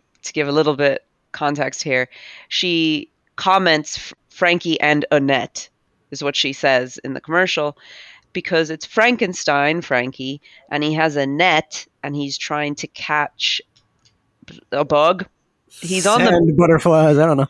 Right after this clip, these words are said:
Speaker 1: Yeah, he's, he's on the beach, like, butterfly catching, like, SpongeBob or
Speaker 2: <laughs>
Speaker 1: something. And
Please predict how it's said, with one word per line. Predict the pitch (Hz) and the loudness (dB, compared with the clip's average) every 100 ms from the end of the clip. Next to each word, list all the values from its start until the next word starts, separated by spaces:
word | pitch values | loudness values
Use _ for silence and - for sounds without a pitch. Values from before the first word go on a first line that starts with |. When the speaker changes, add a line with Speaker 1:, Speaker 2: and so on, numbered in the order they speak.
| - | 0
Speaker 1:
Yeah, | 180 175 170 | 2 4 6
he's, | 185 180 160 | 4 2 -2
he's | - 185 | -6 0
on | 185 202 | 2 2
the | 170 | 2
beach, | 175 165 165 - - | 2 2 2 0 0
like, | 151 143 - - _ _ - | 0 -2 -6 -20 _ _ 0
butterfly | 156 160 151 151 143 139 | 4 4 2 0 0 0
catching, | 151 143 - 143 | -2 -2 -2 -6
like, | 139 139 | -6 -8
SpongeBob | - - 143 151 143 135 135 - | -10 -6 -4 -4 -4 -2 -2 -2
or | 208 | -2
Speaker 2:
<laughs> | |
Speaker 1:
something. | - 143 147 135 139 - - - - - - | -4 -6 -8 -10 -12 -16 -20 -20 -20 -8 0
And | 170 165 165 | 2 2 0